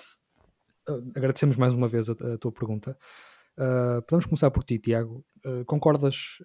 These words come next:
que, que realmente o play-in é uma boa ferramenta para acabar de vez com o tanking? Já, já houve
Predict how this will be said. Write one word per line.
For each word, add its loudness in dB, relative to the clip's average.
que, -2
que -8
realmente 4
o 2
play-in 4
é -10
uma 0
boa 4
ferramenta -2
para 2
acabar 4
de -8
vez 2
com -6
o -8
tanking? 0
Já, 2
já -2
houve 2